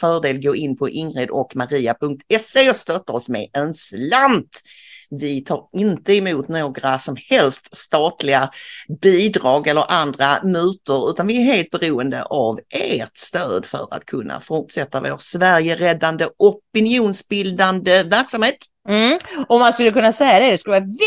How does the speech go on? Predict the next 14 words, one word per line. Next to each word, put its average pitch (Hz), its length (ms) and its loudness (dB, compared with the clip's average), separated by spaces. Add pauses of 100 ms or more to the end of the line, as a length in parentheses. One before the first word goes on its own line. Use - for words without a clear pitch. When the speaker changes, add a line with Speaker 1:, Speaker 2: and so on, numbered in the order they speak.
Speaker 2:
väldigt 330 200 2
intressant 220 560 0
att 190 60 2
låta 190 260 2
Aftonbladet 185 500 0
och 170 60 -2
Expressen 190 500 -2
och 170 100 0
de 196 100 0
andra 165 360 0
vara 165 160 0
utan 240 460 2
allt 339 240 0
mediestöd 202 680 2